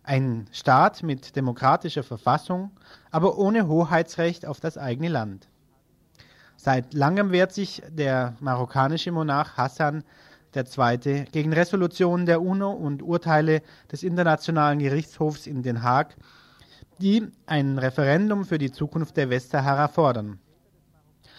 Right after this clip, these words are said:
Zum ersten Mal nun ist es gelungen, einen Vertreter des marokkanischen Staates und der Polisario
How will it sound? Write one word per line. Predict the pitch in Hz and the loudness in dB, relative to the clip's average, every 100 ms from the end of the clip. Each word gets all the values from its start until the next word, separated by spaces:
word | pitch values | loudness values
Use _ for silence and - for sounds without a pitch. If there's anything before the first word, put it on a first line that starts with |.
| - | -20
Zum | - 127 | -8 -6
ersten | 143 156 - | 0 0 0
Mal | 180 175 180 | 4 6 6
nun | 185 | 2
ist | 190 190 | -2 -6
es | - | -2
gelungen, | 185 185 214 | 0 2 0
einen | 190 147 139 | 0 -2 -2
Vertreter | 139 143 151 175 202 | -4 -2 0 2 0
des | 180 170 | -2 0
marokkanischen | 156 151 147 156 156 151 | 0 0 0 0 0 -4
Staates | 143 151 139 143 170 | -2 2 2 2 -4
und | 165 | -4
der | 147 | -4
Polisario | 127 143 127 135 127 151 147 | -4 -4 -2 2 2 2 0